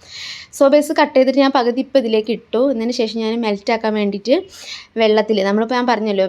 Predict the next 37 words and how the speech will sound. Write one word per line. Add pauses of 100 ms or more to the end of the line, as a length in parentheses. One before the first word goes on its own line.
വെള്ളം, (460)
ഏഹ്,
തിളപ്പിക്കാൻ
വേണ്ടി
വെച്ചിട്ടുണ്ട് (160)
ഒരു
പാത്രത്തിൽ
എന്ന്. (560)
അതിൽ, (300)
അതിൻ്റെ
മേലെ
ഞാൻ (100)
വെക്കുകയാണ് (100)
അത്
മെൽറ്റ്
ആകാൻ
വേണ്ടിയിട്ട്
ട്ടോ. (640)
ഓക്കെ, (280)
മെൽറ്റ്
ആകാൻ
വേണ്ടിയിട്ട്
വെച്ചതിന്
ശേഷം,
കാരണം (140)
ഒരുമിച്ച്
ഒക്കെ
ഇട്ട്
കഴിഞ്ഞാൽ
കുറേ (180)
സമയം
പിടിക്കും
നമുക്ക്
ഇതായി
കിട്ടാൻ
വേണ്ടിയിട്ട്. (500)
അപ്പോൾ